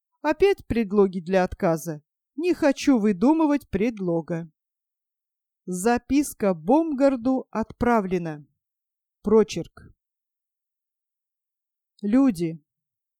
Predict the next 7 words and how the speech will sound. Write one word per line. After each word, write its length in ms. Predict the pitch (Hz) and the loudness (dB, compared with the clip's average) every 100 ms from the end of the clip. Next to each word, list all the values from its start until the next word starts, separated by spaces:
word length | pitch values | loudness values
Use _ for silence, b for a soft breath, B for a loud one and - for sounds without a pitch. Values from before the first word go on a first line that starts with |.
| _ _ _ _ _ _ | _ _ _ _ _ _
кто-нибудь 920 | - - 311 302 311 262 285 196 - - | -6 2 4 4 2 2 2 2 -2 2
поможет 720 | 240 254 349 339 214 - 190 | 4 4 4 2 0 -4 -4
мне? 460 | 202 208 180 151 _ _ _ _ _ _ _ _ _ _ _ _ _ _ - | -2 -2 -2 -6 _ _ _ _ _ _ _ _ _ _ _ _ _ _ 0
Патетически 920 | 285 320 330 - 370 - 339 - 320 | 2 4 2 4 4 4 -4 0 2
я 260 | 262 277 | 2 2
стал 320 | - - 302 269 | -2 -2 0 0
восклицать. 840 | 277 - 269 269 - 170 156 | -4 -4 -4 -4 -4 -6 -6